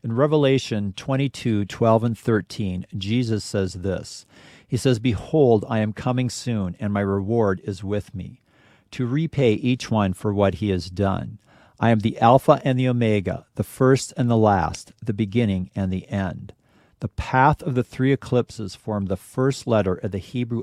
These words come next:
alphabet, the Aleph, which in the Greek alphabet is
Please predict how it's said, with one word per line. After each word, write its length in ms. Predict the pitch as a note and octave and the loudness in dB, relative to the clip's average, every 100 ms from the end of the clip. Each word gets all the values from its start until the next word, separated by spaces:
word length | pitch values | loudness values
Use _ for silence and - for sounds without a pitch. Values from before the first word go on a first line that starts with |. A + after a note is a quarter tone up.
| - | -4
alphabet, 640 | G2+ G2 - - - - - _ _ _ | -4 -4 -8 -16 -16 -18 -20 _ _ _
the 180 | - B2 | -10 -4
Aleph, 500 | A#2+ A#2 G#2 - - - | 2 4 4 0 -14 -12
which 220 | A#3 - | -8 -6
in 120 | - A2+ | -4 -4
the 100 | G2+ | -4
Greek 380 | A2+ C3+ D3+ - | -2 -2 -2 -2
alphabet 580 | G2 F#2+ A2+ F#2 F#2 - _ | -2 -2 -4 -4 -4 -4 _
is 340 | G#2+ F2+ F2+ | -2 -2 -4